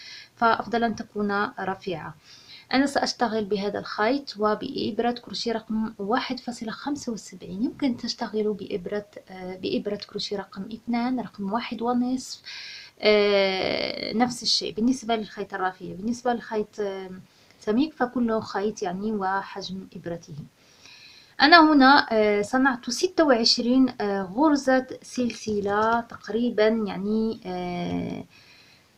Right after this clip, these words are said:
ما يناسب عشرة سنتيمتر، تقريبًا هنا عشرة سنتيمتر. عندي وا-، عندي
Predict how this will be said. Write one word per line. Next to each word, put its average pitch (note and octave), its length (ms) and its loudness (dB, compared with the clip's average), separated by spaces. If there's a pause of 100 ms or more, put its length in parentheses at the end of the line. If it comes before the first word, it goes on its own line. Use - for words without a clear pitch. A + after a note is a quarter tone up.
(120)
ما A#3 180 6
يناسب A#3+ 540 4
عشرة G#3+ 560 0
سنتيمتر، G#3 640 -6
تقريبًا B3 400 -4
هنا A3 260 0
عشرة A#3 320 -4
سنتيمتر. - 720 -12 (1300)
عندي G3 120 -2
وا-، B3+ 260 4
عندي A3 520 0